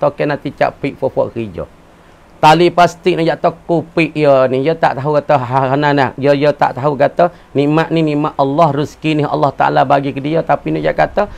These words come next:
dunia pun ya tak sepenuh dah. Nah, ha, tali plastik hak ikat dua, ya ikat so, jangan ikat dua parak tali setik. Tak ada gamuk eh. Orang nak bawa pun payah ikat so. Nak demo ikat kapuh, ikat pusing kau tu, pusing kau tu, tapi ya so ikat so ya.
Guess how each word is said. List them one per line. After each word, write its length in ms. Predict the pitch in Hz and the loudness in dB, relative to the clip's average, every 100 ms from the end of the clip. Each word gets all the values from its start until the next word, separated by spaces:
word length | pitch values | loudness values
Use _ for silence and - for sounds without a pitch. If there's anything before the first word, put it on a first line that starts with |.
| - - | -16 -4
dunia 480 | 151 190 220 214 | 0 2 2 2
pun 160 | 180 196 | 0 0
ya 160 | 196 170 | 0 0
tak 160 | 165 | -2
sepenuh 640 | 165 196 196 180 127 113 117 | -2 -2 0 0 0 0 -2
dah. 80 | - - - | -4 -10 0
Nah, 240 | 180 131 - - - | 2 2 -2 -12 -8
ha, 240 | - 139 143 | -4 -2 2
tali 240 | 156 160 | 2 2
plastik 400 | 156 151 - 156 | 2 0 0 0
hak 100 | 143 143 | 0 2
ikat 200 | - 139 | 2 2
dua, 160 | 151 160 | 4 2
ya 160 | 143 | 2
ikat 320 | 127 139 151 127 | -2 -2 -2 -2
so, 240 | - 160 | 0 0
jangan 240 | 151 156 | 0 -2
ikat 240 | 147 160 143 | -2 0 0
dua 160 | 151 | 0
parak 320 | 143 147 147 - | 2 2 2 0
tali 240 | 147 151 | -2 -2
setik. 400 | - - 165 143 - - | -6 -6 -4 -6 -12 -8
Tak 160 | 135 143 | -4 0
ada 80 | 147 | 2
gamuk 400 | 143 143 160 135 107 | 2 2 -2 -4 -2
eh. 40 | |
Orang 240 | 127 151 151 | 0 0 0
nak 80 | 143 | 2
bawa 320 | 156 165 - | 2 2 0
pun 80 | 135 | 0
payah 320 | 127 135 127 | 0 0 0
ikat 240 | 123 120 | 0 0
so. 240 | - 127 127 | 2 0 0
Nak 640 | 135 123 - - - 147 | -2 -4 -12 -14 -2 2
demo 240 | 151 156 | 4 4
ikat 320 | 160 - 170 147 | 2 2 2 4
kapuh, 480 | 135 - 151 127 | 2 2 -2 -2
ikat 160 | 107 131 - | 0 -2 -2
pusing 320 | 135 147 151 | -4 -2 0
kau 80 | 165 | 0
tu, 160 | 170 170 | 0 -2
pusing 320 | 131 - 143 | -2 -4 -4
kau 160 | 156 185 | 0 0
tu, 240 | - 208 | 2 0
tapi 240 | 196 160 175 | 2 0 0
ya 80 | 160 | 0
so 80 | |
ikat 320 | 160 - 156 131 | -2 0 -2 -2
so 320 | 156 139 | -4 -2
ya. 80 | 123 | -2